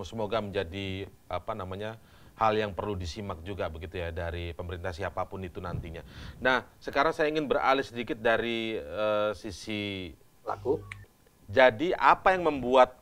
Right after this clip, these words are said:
Speaker 1: ada seorang pelaku begitu yang sampai sebegitu tan-, ya mungkin bisa dikatakan sebegitu kejinya sampai harus memperkosa saja itu sebuah tindakan keji yang luar biasa, bahkan sampai harus ditambah dengan membunuh seorang anak berusia sembilan sepuluh tahun,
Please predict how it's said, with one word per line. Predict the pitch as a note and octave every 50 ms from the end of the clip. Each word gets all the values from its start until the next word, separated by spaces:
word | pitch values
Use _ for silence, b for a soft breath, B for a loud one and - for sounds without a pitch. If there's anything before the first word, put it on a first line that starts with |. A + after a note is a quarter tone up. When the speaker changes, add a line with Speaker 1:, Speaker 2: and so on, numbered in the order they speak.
| -
Speaker 1:
ada | - - A#2 A#2 A2 A2 B2
seorang | A#2+ - - - - A#2+ B2 A#2 A#2 A#2 G#2
pelaku | - A#2 A2+ G#2+ G#2 F#2+ - - - A2 G#2 G2+ A#2 C3
begitu | A#2 A2+ F#2 F2 G2 F2+ - - - F#2+ F2+ F#2+
yang | G#2 G#2 A2 G#2+ G#2
sampai | - - A#2+ A2+ A2+ G#2 - B2 A#2
sebegitu | - - B2 G#2+ F#2+ G2 G2+ F2 F2+ G#2+ A2+ A2 - - - B2 A2+
tan-, | - - G#2+ G#2 A2 - -
ya | E2+ G2 G#2 G2+ G2+
mungkin | G2+ G#2 A2 A#2 A#2
bisa | G2+ A2+
dikatakan | F#2+ - G2+ F#2+ G2+ G2 - G#2 F#2
sebegitu | - G2 F#2+ G2 F#2+ G#2 - - A2
kejinya | - - G#2 F2+ F2+ F#2 G#2+ G#2+ G#2+ G#2+ G#2+ F#2+ F2 E2+ G2+ - B B B B B B B B B
sampai | B - C3 B2 A#2+ A#2 - C3+
harus | B2+ - A#2 A2+ A#2 C3 C3+ - - - - - - - _ _ _ _ - -
memperkosa | - B2 B2 A#2 C3 - - C3+ C3+ B2+ - C#3 B2+
saja | - - C#3+ B2+ A#2+ A2+ C3
itu | C#3+ - C#3+
sebuah | - A#2+ A#2 A2
tindakan | A#2 A2+ A2 G#2+ A2+ G#2
keji | A#2 G2+ F#2+ A#2
yang | A#2 A2
luar | G#2+ G#2 G2+
biasa, | F#2 G2 F#2+ F2+ F2 - - A#2 B2 C3 - _ _ _
bahkan | - C3+ B2 - - C#3+ C#3+
sampai | - D3 C3 B2 - C3+
harus | B2 A2 A2+ B2+ C#3 B2
ditambah | A#2+ - B2 A2+ A#2 A#2 B2 A#2+
dengan | A2+ G#2+ G#2+ A2 A2 A2+
membunuh | G#2+ G2+ F#2+ F2+ G2 G2+ A2 A#2
seorang | A2+ - - F2+ G2 G2+ G2 G2+ G2+ -
anak | D#2+ G#2 G#2 G#2+ F#2+
berusia | F2 F#2 F2+ - F2+
sembilan | F2+ F#2 F#2 F#2+ F2+
sepuluh | - - - - F2 E2+
tahun, | - F#2+ F2+ E2 D#2+ D#2